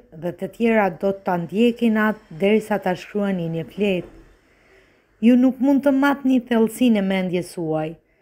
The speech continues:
sepse nuk ka as fund e as kufi. Mendimet tuaja të para mund të jenë të papërpunuara, por përderisa do të vazhdoni të mendoni mendime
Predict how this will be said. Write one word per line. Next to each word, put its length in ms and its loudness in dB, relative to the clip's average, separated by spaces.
sepse 360 -2
nuk 240 -2
ka 200 2
as 220 -6
fund 380 -2
e 140 -10
as 240 0
kufi. 400 -6
Mendimet 560 2
tuaja 400 2
të 120 -8
para 400 2
mund 200 -6
të 100 0
jenë 400 2
të 160 -8
papërpunuara, 1120 -2
por 160 -2
përderisa 640 2
do 100 0
të 160 -2
vazhdoni 520 0
të 120 -2
mendoni 520 0
mendime 560 0